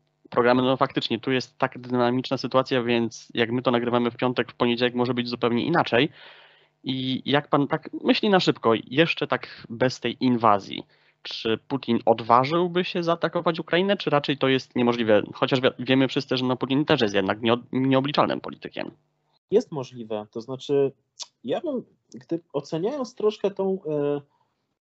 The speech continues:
Speaker 2: nie mam niestety dostępu, ale oceniając tą sytuację, bardzo chciałbym trafić na relacje osób, na gazety z sierpnia trzydziestego dziewiątego roku.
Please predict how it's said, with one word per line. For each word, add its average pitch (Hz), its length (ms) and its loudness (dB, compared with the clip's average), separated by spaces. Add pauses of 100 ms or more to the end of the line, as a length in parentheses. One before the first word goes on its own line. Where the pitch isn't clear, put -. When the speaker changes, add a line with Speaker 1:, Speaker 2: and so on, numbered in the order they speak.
(100)
Speaker 2:
nie 165 60 -2
mam 220 140 0
niestety 196 400 -4
dostępu, 151 580 -2
ale 113 120 0
oceniając 160 520 -6
tą 175 120 -4
sytuację, 131 760 -6 (540)
bardzo 190 260 0
chciałbym 175 600 -6 (320)
trafić 147 640 -6
na 135 220 -8
relacje 131 720 -6
osób, 135 480 -8
na 123 160 -8
gazety 139 800 -4 (500)
z - 140 -20
sierpnia 180 500 -6
trzydziestego 143 580 -8
dziewiątego 127 560 -8
roku. - 320 -10